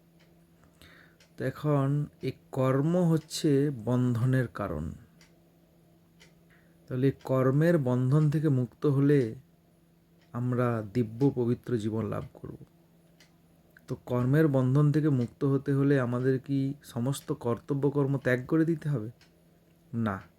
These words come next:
আমাদের কোনো কর্তব্য কর্ম ত্যাগ করতে হবে না। শুধু আমাদের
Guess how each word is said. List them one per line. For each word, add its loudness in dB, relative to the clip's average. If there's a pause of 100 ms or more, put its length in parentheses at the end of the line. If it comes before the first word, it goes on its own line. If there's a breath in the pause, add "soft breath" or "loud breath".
(680 soft breath)
আমাদের 0
কোনো -2
কর্তব্য -4
কর্ম -2
ত্যাগ -4
করতে -10
হবে -4
না। -2 (1300)
শুধু 0
আমাদের 2